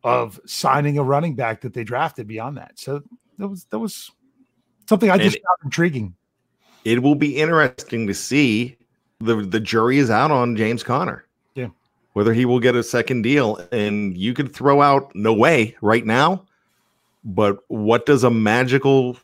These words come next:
Speaker 2: two thousand twenty look like for him? And if that happens, you're changing your tune, because remember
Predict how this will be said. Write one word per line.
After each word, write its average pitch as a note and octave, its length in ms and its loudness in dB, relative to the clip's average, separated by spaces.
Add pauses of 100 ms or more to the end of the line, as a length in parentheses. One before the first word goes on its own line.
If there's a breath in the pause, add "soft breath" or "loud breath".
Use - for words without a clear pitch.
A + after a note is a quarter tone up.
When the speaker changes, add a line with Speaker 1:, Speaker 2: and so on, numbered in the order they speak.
(180)
Speaker 2:
two C3+ 140 -4
thousand C3 360 0
twenty C3+ 340 0
look D3+ 220 0
like F3 160 -2
for G2+ 280 0
him? F#2+ 200 -4
And G2+ 100 -6
if F#2 100 -6
that G#2+ 140 -4
happens, C3+ 540 -2 (540 soft breath)
you're G#2 100 -2
changing A#2+ 400 0
your C3+ 140 2
tune, D#3 360 0
because C3+ 560 2
remember C3+ 800 0